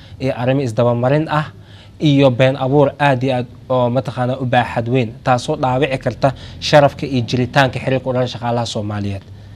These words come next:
Taas ayaa waxay ku timid in, mataqaanaa, Congress-ka ay fadhiistaan, go'aan ay ka soo saaraan, Cumar Faaruqna suspension lagu sameeyo, shaqadii laga joojiyo. Een, ah,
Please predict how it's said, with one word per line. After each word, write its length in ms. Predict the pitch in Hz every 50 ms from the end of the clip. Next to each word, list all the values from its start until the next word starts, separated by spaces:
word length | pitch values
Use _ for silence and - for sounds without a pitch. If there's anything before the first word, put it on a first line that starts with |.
| - - - - - -
Taas 220 | - 165 175 165 151
ayaa 220 | 156 147 147 147
waxay 260 | 143 139 - - 143
ku 140 | 139 - 165
timid 360 | - - 156 143 143 143 135 - - -
in, 360 | 147 151 147 143 139 135 131 -
mataqaanaa, 640 | 135 143 143 - 131 131 135 131 127 127 127 123 117
Congress-ka 540 | 104 - 135 135 131 127 127 - - - 127
ay 40 |
fadhiistaan, 580 | 113 - 127 117 113 110 - - 147 147 151 147 147 - - - - - - - -
go'aan 360 | 113 104 147 143 139 143 143
ay 60 | 131 123
ka 100 | - 147
soo 160 | - - 131
saaraan, 500 | 120 - 131 123 123 123 139 143 143 143 - - - - - - -
Cumar 180 | - 131 131 127
Faaruqna 420 | 123 - 131 131 143 143 135 135
suspension 540 | 123 - - 120 110 - 147 143 - 139 127
lagu 140 | 123 123 139
sameeyo, 320 | - - 127 123 123 120
shaqadii 380 | 117 - 120 - - 135 127 131
laga 200 | 120 117 113 123
joojiyo. 400 | 110 113 110 101 101 107 104 98 - - - - - - - - - - - - - _ - - - - - - - - - - - - - -
Een, 520 | 139 139 139 139 143 139 139 139 139 143
ah, 760 | 139 139 139 139 139 139 139 139 135 135 139 139 139 139